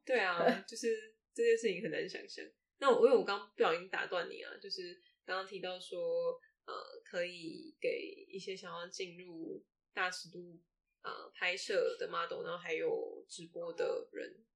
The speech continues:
Speaker 1: 你会给他们什么建议？然后除了要带，带人去拍照这样子，还有？
Speaker 2: 我觉得不要，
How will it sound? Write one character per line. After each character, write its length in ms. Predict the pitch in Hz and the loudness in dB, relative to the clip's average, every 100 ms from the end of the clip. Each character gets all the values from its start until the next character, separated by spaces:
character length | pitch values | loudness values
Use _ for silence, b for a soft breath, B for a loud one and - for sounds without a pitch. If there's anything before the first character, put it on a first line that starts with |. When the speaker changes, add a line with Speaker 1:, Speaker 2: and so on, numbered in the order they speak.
| _ | _
Speaker 1:
你 80 | 190 | -14
会 120 | 180 | -12
给 80 | 175 | -8
他 60 | 165 | -8
们 120 | 165 | -8
什 140 | 147 | -10
么 80 | 110 | -14
建 200 | - 190 | -12 -12
议？ 340 | - - - - _ _ _ _ _ _ | -12 -14 -18 -20 _ _ _ _ _ _
然 120 | - - | -18 -16
后 80 | |
除 180 | 180 180 | -10 -4
了 140 | 170 - | -4 -2
要 120 | - | -4
带， 260 | - 170 - - | 0 0 -2 -2
带 180 | - 190 | 4 4
人 180 | 165 160 | 4 0
去 120 | 202 | -2
拍 200 | 185 165 | -2 -4
照 280 | 165 170 - - | -2 -6 -6 -12
这 60 | |
样 100 | - | -14
子， 100 | - - _ _ _ | -14 -20 _ _ _
还 120 | - 170 | -8 -4
有？ 160 | 165 151 - - - - - - - | -4 -4 -10 -18 -20 -20 -20 -14 4
Speaker 2:
我 40 | |
觉 120 | 220 247 | 8 8
得 80 | |
不 100 | 233 | 8
要， 420 | 220 247 226 208 | 6 8 6 4